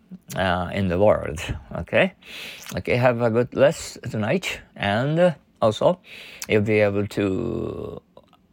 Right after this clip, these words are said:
dream of a wonderful, uh, friends tonight. Oh, おやすみなさい. Uh, good night, everyone, and have, uh,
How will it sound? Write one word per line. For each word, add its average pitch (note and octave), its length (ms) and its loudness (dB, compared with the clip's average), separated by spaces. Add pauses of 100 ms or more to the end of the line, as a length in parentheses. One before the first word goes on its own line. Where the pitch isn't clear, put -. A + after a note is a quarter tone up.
(160)
dream A#2+ 320 4
of F#2 360 4
a G2 140 0
wonderful, A2 680 -4 (1160)
uh, E2+ 1120 -2
friends - 1400 -4 (500)
tonight. C#2 480 -6 (720)
Oh, F2+ 320 -2 (540)
お F#2 40 0
や G2 100 2
す G2+ 100 -6
み G2 80 -2
な E2+ 80 -2
さ F2 240 0
い. E3 100 0 (460)
Uh, F2+ 160 0
good G2 160 0
night, A2 220 0
everyone, C#3+ 540 4 (540)
and F#2 180 -2
have, G2 260 -2
uh, D#2+ 320 0